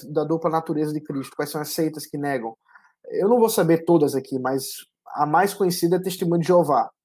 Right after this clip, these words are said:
Os Testemunhos de Jeová, eles negam a dupla natureza de Cristo. Mas é, é, é um, é um exemplo.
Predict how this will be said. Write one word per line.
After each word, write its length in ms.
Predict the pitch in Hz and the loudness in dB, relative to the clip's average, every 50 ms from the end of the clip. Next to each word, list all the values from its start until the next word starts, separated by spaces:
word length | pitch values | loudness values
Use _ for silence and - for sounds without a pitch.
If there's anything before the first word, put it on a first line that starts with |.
| _ _ _ _ _ _ _ _ _ _ _ _ _ _ _ | _ _ _ _ _ _ _ _ _ _ _ _ _ _ _
Os 100 | 123 - | -16 -14
Testemunhos 320 | - 131 - 143 143 143 | -12 -12 -8 -4 -4 0
de 60 | 143 170 | 2 4
Jeová, 260 | 170 160 147 151 160 | 4 4 4 2 2
eles 180 | 170 170 156 | 2 2 -2
negam 360 | 151 147 143 139 143 143 156 156 | -2 -2 -2 -2 -2 -2 -2 -2
a 80 | 147 | -4
dupla 260 | 143 143 143 143 151 | -4 -6 -6 -6 -4
natureza 360 | 139 143 139 - 135 135 135 131 | -4 -4 -6 -4 -4 -4 -4 -4
de 80 | 139 | -8
Cristo. 420 | 135 - 127 113 110 - - _ _ _ _ _ _ _ _ _ _ _ _ _ _ _ _ _ _ _ _ - - _ _ _ _ _ _ _ _ _ _ | -8 -8 -12 -12 -12 -14 -20 _ _ _ _ _ _ _ _ _ _ _ _ _ _ _ _ _ _ _ _ -20 -20 _ _ _ _ _ _ _ _ _ _
Mas 460 | - 120 120 117 120 123 123 120 120 131 | -12 -6 -4 -4 -2 -2 -4 -6 -4 -2
é, 460 | 131 127 123 - 123 123 110 - 123 | -2 -2 -2 -2 -4 -4 -4 -2 -2
é, 20 | |
é 60 | 123 | -2
um, 160 | 123 123 - - | -2 -4 -6 -6
é 100 | 123 123 | -6 -6
um 100 | 123 123 | -4 -2
exemplo. 460 | 127 123 117 117 110 - - _ | -4 -4 -4 -6 -8 -8 -14 _